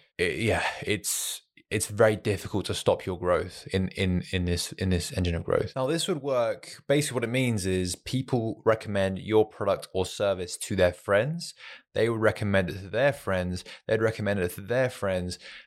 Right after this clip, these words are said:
and just so on and so forth. And if you, if you know how, like, the exponential curve works, you can kind of see where this is going, right? And obviously, like, loyalty is built into this as well, kind of, like, how, how long people stay. When it, when it,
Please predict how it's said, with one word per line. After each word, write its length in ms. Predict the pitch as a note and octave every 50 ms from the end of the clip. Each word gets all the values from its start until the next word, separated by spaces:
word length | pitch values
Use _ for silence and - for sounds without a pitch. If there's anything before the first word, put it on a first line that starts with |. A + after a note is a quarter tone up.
| _ _ -
and 200 | G#2 A2 A2 G#2+
just 180 | G2+ F#2+ -
so 140 | - A2+ G2
on 120 | G2 F#2 F#2
and 100 | F2+ -
so 240 | - F2+ F2 F2+
forth. 460 | F2+ - F2+ E2+ E2 E2+ F#2 F#2 - - - -
And 140 | G2+ G#2
if 100 | A2+ A2+ C3+
you, 260 | C3+ A#2+ A#2 G#2 F2
if 160 | G#2+ - -
you 180 | A2+ A2 G#2 G2+
know 260 | G2+ G2+ G2 G2 G2
how, 240 | F2 - G#2 F#2+ F#2
like, 200 | F2 F#2 F2+ F2
the 80 | F#2+
exponential 600 | F#2+ F2+ - - - F#2 F#2 F#2 F2 - F#2+ F2+
curve 340 | - - A#2 G#2 G2+ F2+ F#2
works, 480 | G#2 A2+ A#2+ A2+ G#2+ G#2 F#2+ - - -
you 80 | G#2
can 140 | - - G#2
kind 180 | F2 F2+ G2+ F#2
of 60 | F2
see 260 | - - - G2 F2+
where 140 | F#2 F#2 F2+
this 180 | F2+ F2+ - -
is 80 | -
going, 460 | - - F#2 F2 - - - - - - - - - - _ _
right? 240 | - F#2 G2 G#2+ - -
And 100 | A2+ B2
obviously, 480 | C3 C3+ B2 A#2 A#2 - - A2 G#2+
like, 300 | G2 G2+ G2 G#2+ - -
loyalty 560 | G#2+ G2+ G#2+ A2 A2 G#2 G2 - - G2 F#2+ F#2
is 80 | F2+
built 280 | - - G2+ F#2+ F#2 -
into 200 | G2 F2+ F2 F#2+
this 240 | F2+ F2+ - - F2+
as 100 | E2+ G#2+
well, 240 | G#2 G2 G2 F#2+
kind 140 | - - G2
of, 40 | F2
like, 160 | F#2 F#2 F#2
how, 340 | - G2 F#2 F2+ F2+ F2+ E2 - - - - _
how 160 | - G#2+ A2
long 200 | G#2+ G#2 G#2 G#2
people 260 | - - G2+ - - -
stay. 300 | - - G2+ F#2 F2+ - - - - - -
When 120 | C3+ E3+ F#3+
it, 100 | - C#3
when 120 | E3 F#3+
it, 100 | F#3+ -